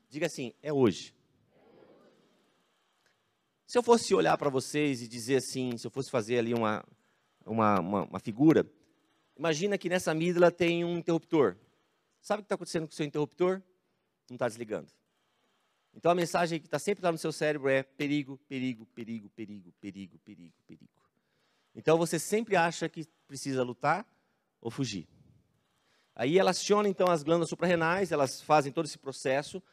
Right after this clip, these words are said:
e você luta ou foge. E aí Deus criou pra você entrar na fase dois, que é a fase em que você relaxa. Faça assim. Fase dois.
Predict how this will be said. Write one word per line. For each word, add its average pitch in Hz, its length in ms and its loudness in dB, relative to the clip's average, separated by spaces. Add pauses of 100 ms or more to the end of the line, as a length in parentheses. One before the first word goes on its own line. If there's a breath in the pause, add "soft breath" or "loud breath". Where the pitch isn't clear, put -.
(140)
e 139 60 -12
você 196 260 0
luta 196 320 4
ou 233 60 6
foge. 196 460 -2 (540)
E 220 100 2
aí 247 360 4 (580)
Deus 202 500 4
criou 202 380 4
pra 208 100 2
você 208 220 4
entrar 202 200 2
na 196 100 0
fase 190 260 -2
dois, 208 540 4 (720)
que 180 100 -4
é 180 40 6
a 175 60 2
fase 170 420 4
em 185 160 -2
que 175 540 -4 (400)
você 156 360 -2
relaxa. 139 640 0
Faça 160 220 -4
assim. - 240 -6 (3250 loud breath)
Fase 139 220 -6
dois. 185 580 -2